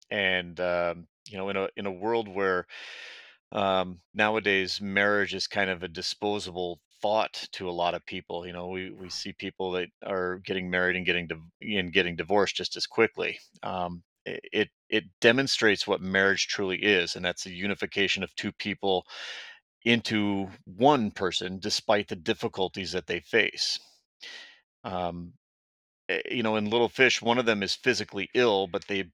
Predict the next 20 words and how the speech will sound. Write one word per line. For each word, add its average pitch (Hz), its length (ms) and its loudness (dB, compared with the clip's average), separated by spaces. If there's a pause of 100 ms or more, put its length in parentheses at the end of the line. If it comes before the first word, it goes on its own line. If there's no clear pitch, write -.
both 113 260 2
are 101 120 0
emotionally 98 760 -2
affected 95 540 0
by - 180 -2
it. - 200 -6
And 92 260 -12 (160)
just - 300 -4
watching 101 440 2
that 87 180 -2
slow 107 500 2
and 98 160 -6
inevitable 92 1120 -4 (120)
decline 98 560 -2
of 82 140 -10
Jude 98 560 -2 (720)
and 101 120 0
the 98 60 0
desperation 104 680 2
of 90 120 -6